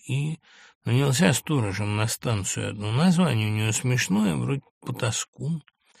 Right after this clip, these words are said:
Живу, оглядываюсь, поникли люди, сердце упало у всех, прикинулся дурачком. Дело своё делаю аккуратно, стараюсь всем угодить и говорю глупые мои слова.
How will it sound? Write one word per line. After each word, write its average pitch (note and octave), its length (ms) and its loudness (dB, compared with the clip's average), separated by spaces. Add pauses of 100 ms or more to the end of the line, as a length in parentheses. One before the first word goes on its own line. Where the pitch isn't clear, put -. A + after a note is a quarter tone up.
(320)
Живу, A3+ 460 12
оглядываюсь, D#3 920 8
поникли F3+ 520 6
люди, D#3+ 380 2
сердце D#3+ 500 2
упало C3+ 400 0
у A#2+ 120 0
всех, A2+ 360 -4
прикинулся E3+ 580 2
дурачком. B2 720 -2 (440)
Дело B3+ 280 10
своё B2 260 4
делаю A#2 420 4
аккуратно, F3+ 680 6
стараюсь F3+ 480 4
всем A2+ 320 2
угодить D3 500 -2
и D3 60 -6
говорю F3 360 4
глупые F3 460 4
мои D#3 220 2
слова. A#2+ 480 0